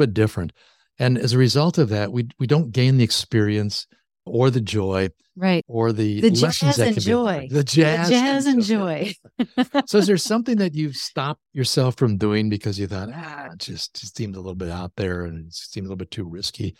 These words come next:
Speaker 2: And so your
Speaker 1: Maybe
Speaker 2: life is a,
Speaker 1: reevaluate.
Speaker 2: is a little more mediocre. And it could be so much more. Jazz and joy. Yes. Okay, we're gonna really <laughs> milk
Speaker 1: Yeah,
Speaker 2: that
Speaker 1: gotta
Speaker 2: one, aren't
Speaker 1: milk
Speaker 2: we?
Speaker 1: that one. I'm afraid we're not,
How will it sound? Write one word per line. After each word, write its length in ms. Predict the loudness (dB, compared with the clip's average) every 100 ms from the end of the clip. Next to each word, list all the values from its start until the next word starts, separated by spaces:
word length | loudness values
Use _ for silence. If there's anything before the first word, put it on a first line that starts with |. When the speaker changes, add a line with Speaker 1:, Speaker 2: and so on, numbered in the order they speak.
| 0
Speaker 2:
And 120 | 0
so 120 | 2
your 160 | 4 4
Speaker 1:
Maybe 60 | 6
Speaker 2:
life 220 | 6 6
is 140 | 4
a, 40 | 2
Speaker 1:
reevaluate. 320 | 2 2 0
Speaker 2:
is 180 | 0 0
a 60 | 0
little 360 | 0 2 2
more 220 | 0 0 0
mediocre. 640 | 0 2 0 -2 -8 -10 _ -4
And 120 | -2
it 60 | -2
could 100 | -4
be 80 | -4
so 240 | -4 -4
much 260 | -2 -2 -2
more. 380 | -4 -4 -6 -12
Jazz 360 | -8 -4 -4 -2
and 140 | -4
joy. 480 | -2 -4 -6 -10 -14 -18 -14
Yes. 280 | -8 -6 -6
Okay, 400 | -2 0 2 0
we're 140 | 0
gonna 260 | 0 0 2
really 460 | 2 2 2 0 0
<laughs> 20 |
milk 340 | 0 2 2 2
Speaker 1:
Yeah, 140 | 2
Speaker 2:
that 100 | 2
Speaker 1:
gotta 60 | 2
Speaker 2:
one, 80 | -2
aren't 100 | -4
Speaker 1:
milk 100 | -4
Speaker 2:
we? 60 |
Speaker 1:
that 180 | -4 -4
one. 180 | -4 -4
I'm 60 | -6
afraid 380 | 0 0 0 -6
we're 160 | -10
not, 220 | -10 -14